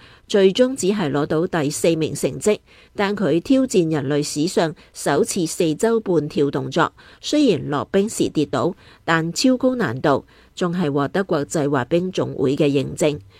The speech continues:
羽生結弦雖然挑戰金牌三連敗失利，但仍喺中國大陸人氣不減，粉絲稱讚佢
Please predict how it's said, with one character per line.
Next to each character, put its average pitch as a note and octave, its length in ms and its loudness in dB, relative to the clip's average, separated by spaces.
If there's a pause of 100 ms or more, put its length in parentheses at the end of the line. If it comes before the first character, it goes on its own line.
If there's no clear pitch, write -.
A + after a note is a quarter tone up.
(120)
羽 E3+ 200 4
生 C#4+ 280 0
結 G3 180 2
弦 C3+ 180 4
雖 A#3+ 280 2
然 A2+ 100 -4
挑 A#3+ 220 0
戰 C#3 300 0
金 F#3 240 -2
牌 F#3 220 -4
三 G#3 400 -4
連 D3+ 240 -2
敗 B2+ 220 -2
失 F#3+ 180 -2
利， D3+ 260 2 (360)
但 G#3 180 0
仍 D#3 200 0
喺 D3 200 0
中 A#3+ 240 -2
國 E3 220 0
大 D3+ 220 0
陸 D3 160 2
人 B2+ 260 -2
氣 D#3+ 200 2
不 E3+ 120 -4
減， D3 360 -2 (300)
粉 E3+ 240 -2
絲 C#4 240 0
稱 D4+ 180 -2
讚 F3 200 -2
佢 D#3 280 -2